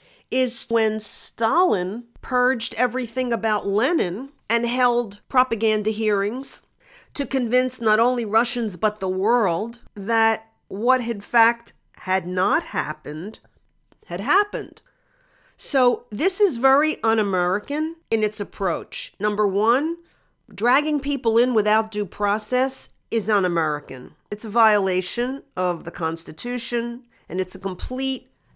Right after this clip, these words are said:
abdication of our commitment to the rule of law. Number two, it was a biased committee to begin with. Number three, it's being produced.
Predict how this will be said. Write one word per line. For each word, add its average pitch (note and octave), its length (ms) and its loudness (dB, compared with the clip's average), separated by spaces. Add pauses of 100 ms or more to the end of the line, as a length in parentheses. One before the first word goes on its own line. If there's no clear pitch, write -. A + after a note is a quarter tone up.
abdication G3+ 1040 -2
of F3+ 320 -2 (100)
our G3+ 340 4
commitment G3 720 -4 (440)
to A#3 120 -4
the G#3 100 4
rule F#3 300 0
of D#3 100 -6
law. D3 420 -6 (1200)
Number A#3 260 0
two, D4+ 380 0
it C4 80 0
was B3+ 160 0
a A#3+ 40 2
biased A3 840 0 (100)
committee F#3 560 -4
to A3 100 -2
begin F3 400 -4
with. G2+ 320 -14 (1080)
Number A#3 300 0
three, B3+ 680 0 (220)
it's B3+ 220 -2
being D#4+ 380 2
produced. B3+ 1000 0